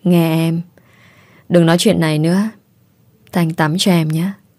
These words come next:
Anh cắn nhẹ vành tai Nhiên, bế cô đi vào nhà tắm.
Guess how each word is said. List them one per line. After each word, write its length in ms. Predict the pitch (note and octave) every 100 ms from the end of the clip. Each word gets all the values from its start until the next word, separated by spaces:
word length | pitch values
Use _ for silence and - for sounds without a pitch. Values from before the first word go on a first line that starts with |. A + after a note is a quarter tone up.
| _ _ _ - - - _
Anh 160 | G3 G3+
cắn 180 | E3+ A3
nhẹ 160 | F#3
vành 240 | D#3+ D#3 D3+
tai 240 | F3 E3+
Nhiên, 320 | E3 E3 D#3+
bế 140 | D#3+ E3
cô 220 | G3+ F3+
đi 100 | F3
vào 160 | E3+
nhà 180 | C#3+ C#3+
tắm. 420 | C#3 D3+ D3+ A#3+